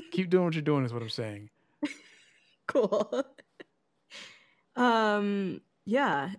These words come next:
Speaker 1: And then, uh, basically, like, DeVoe comes after them, um,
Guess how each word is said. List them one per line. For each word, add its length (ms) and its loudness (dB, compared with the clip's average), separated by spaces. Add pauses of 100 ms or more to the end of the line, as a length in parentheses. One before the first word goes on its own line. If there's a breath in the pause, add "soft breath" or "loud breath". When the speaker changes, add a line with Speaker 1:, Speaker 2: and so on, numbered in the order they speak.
(100)
Speaker 1:
And 200 0
then, 640 0
uh, 680 0 (880)
basically, 400 2
like, 180 0
DeVoe 400 2
comes 240 0
after 340 0
them, 720 0
um, 680 0